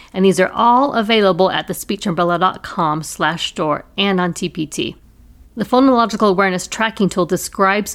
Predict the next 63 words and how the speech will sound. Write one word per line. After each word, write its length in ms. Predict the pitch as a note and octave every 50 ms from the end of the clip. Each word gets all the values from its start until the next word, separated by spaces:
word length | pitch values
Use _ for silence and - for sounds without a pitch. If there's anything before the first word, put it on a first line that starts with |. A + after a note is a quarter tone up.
| -
when 260 | - E3 G3+ G#3 G#3+ A3
you 80 | A3
would 160 | A3+ A3 F3
use 240 | F3+ G3+ A3 A3 F#3
each 160 | - G#3 -
of 80 | - G3+
these 160 | G#3 G#3+ G#3
activities 580 | A#3 G3+ G#3 - - A#3 G#3+ A3+ A#3 A3+ G#3+ -
and 140 | - F3+ E3
gives 180 | E3+ E3 -
you 60 | F#3+
a 60 | E3 D#3+
really 220 | E3 F3 F3+ F3
nice 260 | E3+ E3+ E3+ E3+ -
sequence 560 | - - - G3+ F3+ - - - F3+ F3 -
of 100 | F3+ D#3+
development, 540 | D3 E3+ D#3 D3 D3 - E3 E3 F3 F3+ - - - - -
so 160 | - - G#3+
you 160 | G3 E3 D#3+
definitely 460 | D3 - F3+ F#3 F3+ - G3+ F3 F#3+
want 160 | E3 F3 E3+ -
to 80 | F3+
take 240 | - - F#3 E3+ -
a 40 | F#3+
look 200 | F#3 F3 - -
at 40 | F3
that 200 | D#3 - - -
first 320 | - F#3+ D3+ D3 - -
for 160 | - F#3+ - - -
optimal 420 | E3+ - - - E3+ F3 E3+ E3
results. 480 | D#3+ D3+ C#3+ - - - - - - - - _ _ _ - - _
What 100 | - D#4
do 60 | D#4+ E4
you 80 | E4
think 260 | - - C4 A#3 -
about 240 | G#3 F#3 F3 - -
leading 300 | G3 F#3 F#3+ E3+ E3+ E3+
and 100 | E3 E3
lagging 280 | E3 D#3+ D#3+ D3+ F3 -
indicators? 600 | E3+ E3+ E3+ F3 - F3+ D#3+ D3+ D3+ D3+ - - - - _
Isn't 220 | - - D4 C4+
it 120 | A#3+ G#3+ F3
a 60 | F3+
great 300 | D#3 D#3 F#3 A3+ F#3+ F#3+
tool 200 | - A#3+ A#3+ B3
for 140 | B3 - G#3
predicting 460 | - - F3+ D3+ G3+ G3 - G3+ G3
success? 640 | - - - - - - - F#3 G3+ A#3+ - - - _ _ _ _ -
It's 200 | - F#3 - -
changed 340 | - - A3+ B3+ C4+ B3+
the 80 | C4 A3+
way 120 | G3 G3
I 120 | E3+ D#3 D#3
write 260 | D#3 F3 G#3+ C4+ B3
goals 340 | - A3 G3+ G#3 G#3+ G#3+ G3+
and 80 | E3+ D3
collect 300 | - - F3+ F3+ F3 -
data 300 | G#3+ G#3 A3 A3 A3 G#3+
and 200 | - E3 E3 D#3
how 180 | D#3+ G3+ G#3
I 80 | G#3 G#3
structure 440 | G3 - - G#3 F#3+ - - G3 E3
therapy. 540 | - F3+ F3 E3 D#3 - - - C#3 -